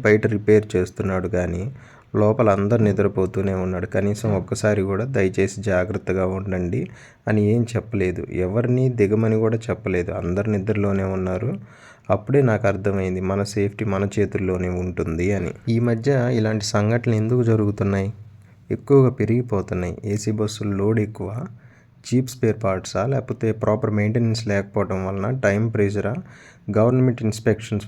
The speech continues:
వీక్ అవ్వడం వలన? ఇది బస్సు సమస్యనా లేక సిస్టమ్ ఫెయిల్యూర్నా అని ఆలోచించాలి. ఈ ఒక్క రాత్రి నాకు చాలా నేర్పింది. ఆయిల్ లీక్ అనేది చిన్న విషయం కాదు కదా. రెండు సార్లు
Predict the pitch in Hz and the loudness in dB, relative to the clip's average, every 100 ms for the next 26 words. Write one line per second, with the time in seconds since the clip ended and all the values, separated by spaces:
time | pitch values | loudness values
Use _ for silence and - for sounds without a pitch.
0 | 98 101 104 98 90 98 90 90 87 104 | 0 0 0 0 0 -2 -2 -2 -2 -2
1 | 107 104 107 - 113 110 104 - 113 101 | -2 -2 -2 -2 0 0 0 -2 -4 -2
2 | 104 117 107 104 - 107 - 120 120 104 | -2 -2 -2 -4 -6 -4 -2 -2 0 -2
3 | 104 101 101 107 107 101 101 101 - 95 | -2 -2 -2 -2 -4 -4 -6 -10 -10 -10
4 | 104 - - - - - - - - 107 | -10 -12 -16 -16 -16 -16 -16 -16 -10 -6
5 | 101 98 - 107 104 117 123 113 104 - | -4 -2 0 4 4 2 0 0 -2 -2
6 | 98 98 104 95 92 - 87 92 - - | 0 0 0 0 -2 -4 -4 -6 -10 -14
7 | - - - 104 120 117 113 113 101 101 | -16 -8 0 2 4 2 2 0 -2 -4
8 | 110 101 104 104 101 110 110 107 98 101 | -6 -4 -2 -2 -2 -2 -2 -2 -2 -2
9 | 87 92 101 95 - - - - - 107 | -2 0 -2 -4 -8 -10 -12 -12 -6 -2
10 | 107 120 - 101 107 113 | 0 0 2 2 4 2